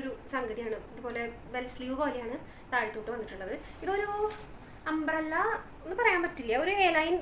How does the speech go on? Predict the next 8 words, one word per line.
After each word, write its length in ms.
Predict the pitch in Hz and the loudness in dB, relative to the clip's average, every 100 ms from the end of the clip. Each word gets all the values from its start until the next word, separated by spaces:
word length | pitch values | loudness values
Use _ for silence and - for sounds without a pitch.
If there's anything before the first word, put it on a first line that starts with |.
| - | 0
ടൈപ്പ് 200 | 320 277 - - - 262 | 0 0 -6 -16 -10 -6
ഒരു 120 | 254 240 - - - - - - | -4 -6 -8 -14 -18 -18 -14 -4
ഉടുപ്പാണ് 320 | 285 - 180 170 | -2 0 -2 -2
ട്ടോ. 80 | 151 - - - | -6 -8 -10 -4
ഇതിൻ്റെ 180 | 302 392 | 2 6
ഫ്രണ്ടിലായിട്ട് 440 | 359 277 285 269 226 | 6 6 2 2 2
ദാ 60 | 226 - 269 | 0 -4 -2
ഇങ്ങനെ 220 | 262 254 | 0 0